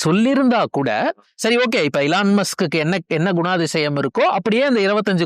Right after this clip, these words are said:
குளோனுக்கும் இருக்கும். அப்ப அறிவும் கூட, அறிவுங்கிற சொல்றதை விட அந்த எண்ண ஓட்டமும் அதே மாதிரி இருக்கும்னு நாம நினைச்சுக்கலாம். ஆனால் இது வந்து இன்னொரு பெண் கிட்ட, அது இன்னொன்னு, அந்த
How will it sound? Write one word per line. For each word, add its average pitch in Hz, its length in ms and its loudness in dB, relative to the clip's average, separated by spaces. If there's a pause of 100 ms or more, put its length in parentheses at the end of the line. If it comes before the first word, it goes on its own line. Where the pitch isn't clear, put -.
குளோனுக்கும் 185 840 0
இருக்கும். 190 360 0
அப்ப 185 280 -2 (280)
அறிவும் 262 400 2
கூட, 226 200 2 (520)
அறிவுங்கிற 190 480 2 (120)
சொல்றதை 196 180 0
விட 208 140 0
அந்த 294 140 0
எண்ண 247 220 0
ஓட்டமும் 240 340 0
அதே 233 140 0
மாதிரி 233 180 0
இருக்கும்னு 208 320 0
நாம 196 200 -2
நினைச்சுக்கலாம். 170 420 -2
ஆனால் 156 320 -2 (460)
இது 139 160 0
வந்து 247 460 2
இன்னொரு 254 440 0
பெண் 202 240 0
கிட்ட, 180 240 0
அது 139 160 0
இன்னொன்னு, 175 400 -2
அந்த 160 460 -2